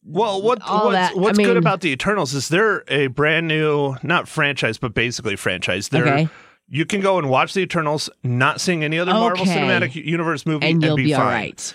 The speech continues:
Speaker 1: Like,
Speaker 2: Okay.
Speaker 1: it would be a great standalone movie on its own.
Speaker 2: Okay. Okay, well, that makes me feel better.
Speaker 1: So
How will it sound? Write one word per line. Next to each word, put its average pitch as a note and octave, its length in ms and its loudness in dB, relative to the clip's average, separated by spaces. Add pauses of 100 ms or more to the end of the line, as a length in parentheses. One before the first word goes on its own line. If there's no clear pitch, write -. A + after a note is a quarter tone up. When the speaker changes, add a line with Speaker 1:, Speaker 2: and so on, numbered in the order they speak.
Speaker 1:
Like, D3+ 200 2
Speaker 2:
Okay. - 140 -4
Speaker 1:
it F#3+ 80 2
would A3+ 160 -2
be G#3+ 140 -2
a G3 60 2
great D#3+ 480 0
standalone C#3 520 0
movie A2 220 2
on G#2+ 120 2
its A4 140 0
own. F2+ 80 4
Speaker 2:
Okay. D#3+ 300 0
Okay, G3 40 -2
well, D5 480 0
that C#5+ 180 0
makes C5+ 180 2
me A4 80 2
feel C#4 200 0
better. F#3 280 2
Speaker 1:
So G2+ 320 -2